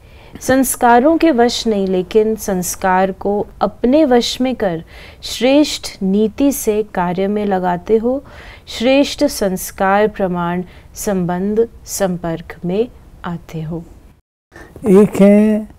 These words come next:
Speaker 2: शारीरिक कर्म इंद्रियों के ऊपर पूर्ण रूप से अधिकार, और दूसरा है ऐसा ना हो कर्म इंद्रियां कभी कहना माने, कभी ना माने।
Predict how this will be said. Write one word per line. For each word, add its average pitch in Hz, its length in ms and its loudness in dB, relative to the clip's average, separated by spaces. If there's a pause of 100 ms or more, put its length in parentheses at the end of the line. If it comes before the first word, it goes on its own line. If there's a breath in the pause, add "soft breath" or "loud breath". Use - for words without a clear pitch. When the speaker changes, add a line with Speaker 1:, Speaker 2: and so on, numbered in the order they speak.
(420)
Speaker 2:
शारीरिक 190 680 4
कर्म 190 340 2
इंद्रियों 190 600 4
के 180 180 2
ऊपर 185 360 4
पूर्ण 180 400 2
रूप 170 220 2
से 175 120 -2
अधिकार, 151 500 -2 (1120 loud breath)
और 175 440 2 (480)
दूसरा 208 440 4
है 190 280 4 (140)
ऐसा 214 340 4
ना 214 220 4
हो 190 260 -4 (480 loud breath)
कर्म 180 260 6
इंद्रियां 180 340 6
कभी 175 320 4
कहना 170 360 4
माने, 165 360 4
कभी 160 320 0
ना 156 180 2
माने। 151 380 0